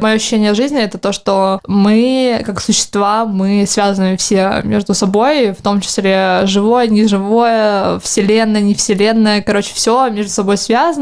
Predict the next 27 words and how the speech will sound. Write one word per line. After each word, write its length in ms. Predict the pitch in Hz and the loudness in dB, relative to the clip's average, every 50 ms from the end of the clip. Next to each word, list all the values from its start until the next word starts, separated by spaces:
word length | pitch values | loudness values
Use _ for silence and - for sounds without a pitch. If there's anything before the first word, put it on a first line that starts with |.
| 247 226 | 0 0
всё 140 | 226 - 233 | 0 0 -2
друг 220 | 214 214 208 202 202 | -2 -2 0 0 0
на 100 | 202 202 | 0 0
друга 240 | 202 208 196 214 | 0 0 0 0
влияет. 680 | 202 190 196 196 196 196 202 220 262 302 320 302 262 254 - | 0 2 2 0 0 0 0 0 0 2 2 2 2 0 0
И 400 | 202 202 202 202 202 202 202 190 196 | 0 -2 0 0 0 0 0 0 0
мне 160 | 196 208 214 | 0 0 0
кажется, 340 | 214 220 208 202 - - 202 | 0 -2 -2 -2 -2 -4 -4
что, 500 | - - 202 196 196 196 196 196 196 190 | -4 -2 0 2 2 2 2 2 0 0
да, 160 | 185 202 196 196 | 0 0 -2 -2
вот 120 | 190 202 | -2 -4
эти 180 | 208 - - 220 | -4 -4 -4 -6
какие-то 240 | - - 180 - 196 | -6 -6 -4 0 2
небесные 480 | 196 202 185 208 208 - - 196 196 | 2 2 2 0 0 2 2 2 2
тела 440 | 180 - 208 202 196 202 240 277 294 | 2 2 2 2 2 2 2 0 0
на 80 | 262 226 | 0 0
небе 360 | 196 196 208 247 269 247 240 | 0 0 0 0 0 0 0
тоже 280 | - 202 202 208 202 196 | 0 0 2 2 2 0
на 200 | 190 196 196 190 | 0 0 0 2
нас 220 | 196 196 190 - | 2 0 0 0
тоже 220 | - 202 196 196 196 | -2 -2 0 0 2
влияют 640 | 190 190 190 190 190 202 208 240 285 302 285 - - | 2 2 2 2 2 2 2 2 2 2 0 -2 -4
в 20 | |
каком-то, 520 | - - - 214 202 208 202 - 202 196 - - | -8 -8 -4 -4 -2 -2 -2 -2 -2 -2 -2 -4
в 80 | - | -4
какой-то 340 | - 214 196 214 202 - 202 | -2 0 0 0 0 0 2
мере. 500 | 196 196 208 226 262 269 269 233 220 | 2 2 2 2 2 2 0 0 -2